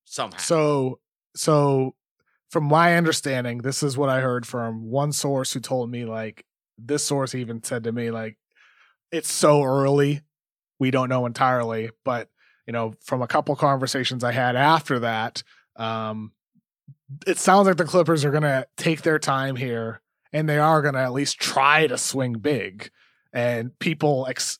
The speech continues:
Speaker 2: around the league think they're gonna <laughs> try to go after Coach K. Would they get him?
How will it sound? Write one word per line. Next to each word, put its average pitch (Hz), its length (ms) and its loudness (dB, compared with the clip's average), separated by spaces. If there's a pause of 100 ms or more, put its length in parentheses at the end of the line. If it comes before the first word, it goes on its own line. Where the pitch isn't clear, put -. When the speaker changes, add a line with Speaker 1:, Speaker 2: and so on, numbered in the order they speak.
Speaker 2:
around 165 340 4
the 156 80 6
league 135 380 2
think - 600 -4 (400)
they're 151 340 2
gonna 151 260 2
<laughs> - 180 -10
try - 320 2
to 156 80 6
go 156 180 4
after 156 240 0
Coach - 400 2
K. 156 400 2 (400)
Would 151 160 4
they 147 100 4
get 160 240 6
him? 196 280 6